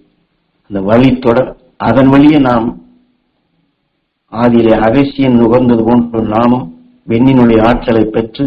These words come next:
வேகா நிலை பெற முடியும். ஆக இங்கு தியானத்தில் அமர்ந்திருக்கக்கூடிய ஒவ்வொருவரும் அனைவரது கண் கருமணிகளிலும் அந்த துருவ நட்சத்திரத்தின் பேரருள் பேரொளி படர்ந்து அந்த வேகா நிலை பெறக்கூடிய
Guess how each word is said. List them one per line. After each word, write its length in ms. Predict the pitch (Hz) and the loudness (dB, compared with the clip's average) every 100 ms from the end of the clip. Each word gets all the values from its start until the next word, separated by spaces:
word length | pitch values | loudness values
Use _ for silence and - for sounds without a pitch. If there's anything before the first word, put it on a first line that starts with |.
| 143 | -4
வேகா 360 | 110 120 117 123 | 0 2 2 2
நிலை 240 | 110 107 101 _ | 2 -2 -4 _
பெற 200 | 101 104 | -6 -2
முடியும். 360 | 113 107 107 165 - _ _ _ _ _ _ _ _ | 0 -2 -6 -12 -18 _ _ _ _ _ _ _ _
ஆக 140 | - 104 | -4 -2
இங்கு 200 | 107 104 | 0 0
தியானத்தில் 600 | 95 113 117 113 - 110 107 | 0 2 2 0 0 0 2
அமர்ந்திருக்கக்கூடிய 880 | 110 120 120 113 110 113 101 107 107 | 2 2 2 0 -2 -6 -6 -2 0
ஒவ்வொருவரும் 600 | 107 107 110 113 120 123 - - _ _ _ _ _ | 2 2 2 2 0 -4 -8 -20 _ _ _ _ _
அனைவரது 520 | 110 117 120 117 110 - | -2 2 4 4 0 -2
கண் 220 | 123 139 | 0 0
கருமணிகளிலும் 880 | - 113 123 120 120 120 113 123 - - _ _ - | 2 2 2 2 2 0 -2 -4 -6 -14 _ _ -14
அந்த 120 | 107 | -6
துருவ 240 | 107 120 113 | -2 0 2
நட்சத்திரத்தின் 1000 | 110 - 147 _ 131 - 123 117 - 107 | 0 -4 -12 _ -10 -4 -2 -2 -2 -2
பேரருள் 500 | 110 117 117 113 107 | 0 0 0 0 -2
பேரொளி 360 | 107 110 110 98 | 0 0 0 -2
படர்ந்து 380 | 110 113 113 - _ _ _ _ _ _ _ _ _ | -4 -4 -6 -10 _ _ _ _ _ _ _ _ _
அந்த 120 | 104 101 | -6 -2
வேகா 320 | 107 120 131 135 | 2 2 2 2
நிலை 240 | 120 127 | 2 2
பெறக்கூடிய 600 | 127 117 123 120 120 113 | 2 0 0 0 -4 -2